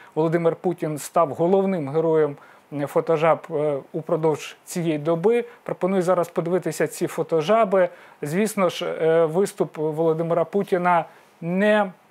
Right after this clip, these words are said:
залишив, е, байдужими творців фотожаб, художників, які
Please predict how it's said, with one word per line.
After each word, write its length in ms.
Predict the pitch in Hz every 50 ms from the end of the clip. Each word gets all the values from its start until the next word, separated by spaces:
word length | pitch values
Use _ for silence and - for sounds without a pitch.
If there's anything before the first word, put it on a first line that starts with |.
| _ _ _ _ _ _ _ _ _ - -
залишив, 880 | - 175 151 151 175 175 190 196 202 190 - - 202 185 180 165 160 160
е, 240 | 160 160 165 160 151 - - _ _ _ _ _ _ _ _ _ _ _ _ _ _ _ _ _ _ _ _ _ -
байдужими 920 | 165 147 139 135 135 170 170 160 156 190 196 160 165 180 170 170 175 165 160 - - _ _ _ _ _ _ _ _
творців 680 | - 165 170 165 156 - - - - 214 220 202 190
фотожаб, 600 | 170 - - 190 165 190 180 156 175 180 165 -
художників, 800 | - - 196 165 139 180 196 214 170 202 185 165 - - 165 151
які 400 | 151 151 147 - - 196 185 165